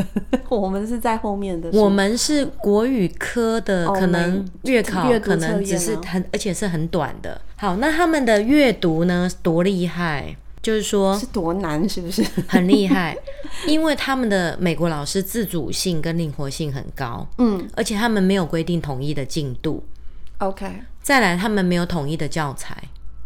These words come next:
Speaker 1: 这样我们受不了。
Speaker 2: 也没有统一的考试。
Speaker 1: <laughs> 这样妮娜受不了。
Speaker 2: 所以不同的年龄，
Speaker 1: <laughs> 对，对。
Speaker 2: 他们就有不同的目标。
Speaker 1: 嗯，嗯，嗯。
Speaker 2: 总而言之，美国人，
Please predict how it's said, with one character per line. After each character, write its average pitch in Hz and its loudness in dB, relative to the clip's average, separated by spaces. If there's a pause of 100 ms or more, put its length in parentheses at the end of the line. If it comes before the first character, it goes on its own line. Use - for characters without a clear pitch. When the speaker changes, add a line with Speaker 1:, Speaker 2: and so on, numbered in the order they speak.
(180)
Speaker 1:
这 302 2
样 277 6
我 214 4
们 175 0
受 240 2
不 214 -2
了。 180 -2
Speaker 2:
也 233 10
没 202 6
有 247 2
统 170 6
一 202 10
的 196 8
考 160 2
试。 - 0
Speaker 1:
<laughs> - 4
这 339 6
样 302 6
妮 277 6
娜 285 4
受 - -6
不 - -2
了。 - -4 (360)
Speaker 2:
所 349 6
以 320 6
不 311 4
同 202 4
的 202 6
年 190 4
龄， 151 2
Speaker 1:
<laughs> 175 -2
对， 285 2
对。 254 -6
Speaker 2:
他 294 2
们 254 2
就 247 4
有 202 4
不 214 0
同 147 -2
的 151 -2
目 156 0
标。 139 0
Speaker 1:
嗯， 254 0
嗯， 240 -2 (260)
嗯。 254 -12 (600)
Speaker 2:
总 190 6
而 190 4
言 196 2
之， 202 -2 (120)
美 170 0
国 156 -2
人， 151 -2